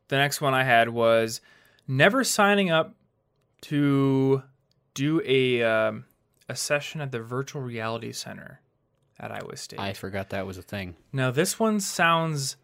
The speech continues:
Speaker 1: ridiculously specific, and it kind of is, but there's an underlying point here.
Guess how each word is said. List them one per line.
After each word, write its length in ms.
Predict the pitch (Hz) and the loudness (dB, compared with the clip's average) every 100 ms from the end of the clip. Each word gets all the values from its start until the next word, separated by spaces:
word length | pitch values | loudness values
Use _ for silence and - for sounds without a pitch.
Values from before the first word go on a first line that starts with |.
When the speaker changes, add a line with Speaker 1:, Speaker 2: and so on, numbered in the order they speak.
| _ _ _ _ - | _ _ _ _ -4
Speaker 1:
ridiculously 760 | 131 127 135 175 180 - 147 | -2 2 2 2 -2 -2 -8
specific, 680 | 139 127 123 113 - - _ _ _ _ _ _ _ - | -8 -8 -8 -8 -10 -20 _ _ _ _ _ _ _ -8
and 200 | 117 113 | -8 -6
it 100 | 113 | -10
kind 260 | - 165 196 | -4 0 0
of 120 | 131 | 0
is, 340 | 113 98 101 - | -2 -4 -12 -12
but 140 | 113 | -8
there's 240 | 123 123 | -6 -6
an 80 | 123 | -8
underlying 480 | 139 165 170 160 139 | -6 -4 -2 -2 -4
point 320 | - 123 - | -8 -12 -12
here. 260 | - - | -14 -18